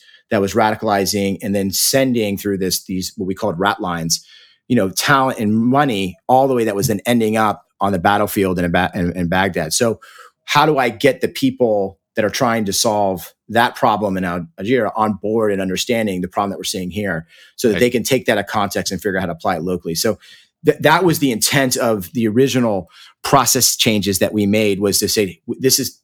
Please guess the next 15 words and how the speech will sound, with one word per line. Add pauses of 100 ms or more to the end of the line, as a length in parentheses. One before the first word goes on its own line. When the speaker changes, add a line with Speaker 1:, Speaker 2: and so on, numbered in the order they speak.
Speaker 1:
the,
the,
the,
the
solution
here
is
part
of
a
larger (400)
network
of,
of (100)
organizations,